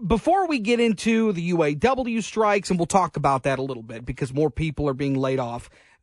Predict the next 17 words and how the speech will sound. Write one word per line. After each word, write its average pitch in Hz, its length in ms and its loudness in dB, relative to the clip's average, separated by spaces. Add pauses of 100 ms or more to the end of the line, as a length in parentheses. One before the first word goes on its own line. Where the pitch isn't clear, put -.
that's 175 260 2
coming 151 300 -2
from 143 220 -2
the 143 100 0
automotive 123 560 -2
companies. 117 580 -10 (520)
We're 202 160 4
gonna 285 160 4
also 214 320 2
talk 180 360 2
about 131 440 -2 (180)
potentially 190 960 -2 (1120)
what 294 280 0
impact 180 680 0
Donald 226 480 0
Trump's 214 500 0
visit 160 600 0